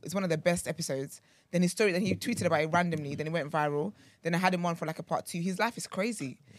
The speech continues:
And again, he comes from a home where the dad had multiple wives, and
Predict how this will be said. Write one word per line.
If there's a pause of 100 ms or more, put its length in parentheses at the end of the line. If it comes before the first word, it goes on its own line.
(100)
And
again,
he
comes
from
a
home
where
the
dad
had
multiple
wives,
and